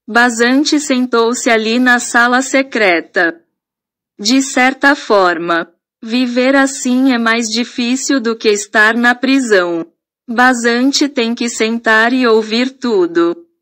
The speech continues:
Antes de se tornar líder vip,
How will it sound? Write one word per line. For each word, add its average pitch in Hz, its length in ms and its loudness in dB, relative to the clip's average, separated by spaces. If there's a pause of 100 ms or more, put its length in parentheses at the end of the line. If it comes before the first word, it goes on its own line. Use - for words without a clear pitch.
(160)
Antes 285 500 2
de 240 140 -2
se 240 180 -6
tornar 220 540 2
líder 226 460 0
vip, 214 600 -2